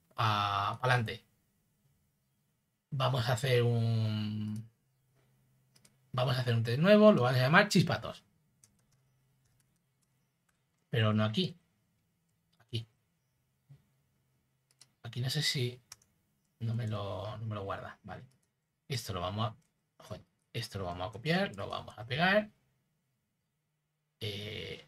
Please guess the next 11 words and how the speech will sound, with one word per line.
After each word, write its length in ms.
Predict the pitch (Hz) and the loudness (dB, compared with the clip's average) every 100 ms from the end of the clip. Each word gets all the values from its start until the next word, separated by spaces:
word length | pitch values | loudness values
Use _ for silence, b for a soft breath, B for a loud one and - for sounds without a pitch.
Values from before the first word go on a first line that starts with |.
| _ | _
no 320 | 117 107 104 101 | -8 -6 -4 -4
soy 240 | 110 104 | -4 -4
un 60 | 110 | -4
robot. 460 | 147 196 226 240 _ _ _ _ _ _ _ _ _ _ - | 0 2 2 0 _ _ _ _ _ _ _ _ _ _ -2
Y 260 | 175 208 - | 0 0 -2
vamos 280 | 127 120 117 | -2 0 2
a 20 | |
volver 220 | 117 113 | 2 2
a 80 | 117 | 0
coger 300 | 113 139 143 | -2 -4 -2
la, 600 | 101 92 90 104 101 | -4 -4 -8 -12 -16